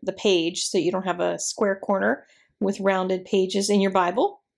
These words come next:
And I've got it all ready. So now I'm gonna put some adhesive on the very inside edge. I'm gonna use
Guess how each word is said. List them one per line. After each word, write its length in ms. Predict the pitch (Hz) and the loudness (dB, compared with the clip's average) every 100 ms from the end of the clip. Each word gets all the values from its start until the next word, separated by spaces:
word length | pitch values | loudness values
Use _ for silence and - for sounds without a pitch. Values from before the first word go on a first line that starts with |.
| _ _ _ _ _ _ - - - - - _ | _ _ _ _ _ _ -20 -20 -20 -20 -20 _
And 140 | 202 208 | 2 2
I've 100 | 208 | 4
got 120 | 240 | 4
it 100 | 254 | 4
all 300 | 208 214 311 | 6 8 6
ready. 520 | 330 226 185 185 277 - | 6 4 4 2 -2 -6
So 320 | - 247 214 | -2 2 4
now 380 | 208 196 226 262 | 2 2 2 2
I'm 100 | 233 | 2
gonna 140 | 226 | 0
put 180 | 220 226 | 0 -2
some 160 | - 208 | 0 0
adhesive 720 | 196 285 285 - 208 202 - | 0 2 2 4 2 0 -2
on 320 | 185 185 185 175 | 0 0 0 -2
the 60 | |
very 280 | 175 175 175 | 0 0 0
inside 420 | 196 190 196 175 | -2 0 0 2
edge. 220 | 180 175 - | 2 0 -2
I'm 180 | 214 339 | 0 2
gonna 120 | 392 | 4
use 460 | 233 208 196 - | 6 6 4 0